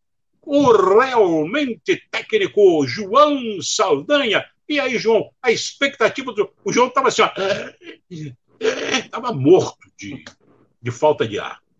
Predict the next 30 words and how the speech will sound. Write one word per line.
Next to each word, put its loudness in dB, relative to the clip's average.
Aqui 0
no 2
Rio, -4
né, -10
o -20
pessoal -4
da -2
direção -4
da -4
Globo, -4
se, -20
quando -4
ele -2
fala -4
assim, -12
"Meus 4
amigos", -4
era -6
uma -6
voz -2
pastosa, -4
não 0
de -4
bebida, -6
uma -4
voz -2
de -14
falta -2
de 0
ar. -8